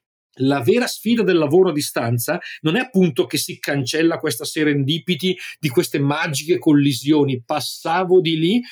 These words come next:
e ho ascoltato per caso una conversazione". Ok, e se passavi sette secondi dopo e non l'ascoltavi,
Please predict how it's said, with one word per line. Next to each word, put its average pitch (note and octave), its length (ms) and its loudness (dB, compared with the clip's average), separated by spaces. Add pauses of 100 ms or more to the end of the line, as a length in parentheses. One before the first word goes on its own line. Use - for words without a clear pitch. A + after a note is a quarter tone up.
(140)
e D#3+ 100 0
ho D#3 80 4
ascoltato E3 880 0
per C#3 260 -2
caso C3 320 -4
una D3+ 140 0
conversazione". B2+ 800 0
Ok, B2 260 -2 (220)
e - 80 2
se - 180 -2
passavi F3+ 400 -4
sette F3+ 380 -4
secondi E3+ 540 0
dopo F3 300 2
e - 20 0
non D#3 160 2
l'ascoltavi, E3+ 840 -2